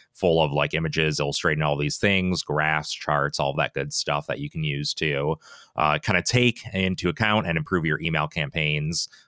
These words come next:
uh, over the next year. So put these, all this stuff that we learned over the last year into work for the next year for you.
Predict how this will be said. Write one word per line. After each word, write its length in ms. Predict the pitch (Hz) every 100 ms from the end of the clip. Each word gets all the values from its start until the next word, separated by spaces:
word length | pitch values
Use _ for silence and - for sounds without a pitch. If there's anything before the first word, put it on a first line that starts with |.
| -
uh, 180 | 69 67
over 200 | 85 80
the 100 | 80
next 340 | 80 - -
year. 360 | 76 69 73 82
So 160 | 73
put 180 | 71 87
these, 480 | 76 80 76 - - - - -
all 140 | 85
this 180 | 87 -
stuff 220 | - 85
that 160 | 85 82
we 100 | 87
learned 220 | 85 85
over 120 | 76
the 80 | 82
last 340 | 95 98 -
year 180 | 95 95
into 160 | 85 78
work 260 | 78 82
for 100 | -
the 60 | 78
next 240 | 76 -
year 160 | 82 76
for 140 | 80
you. 400 | 73 71 69 78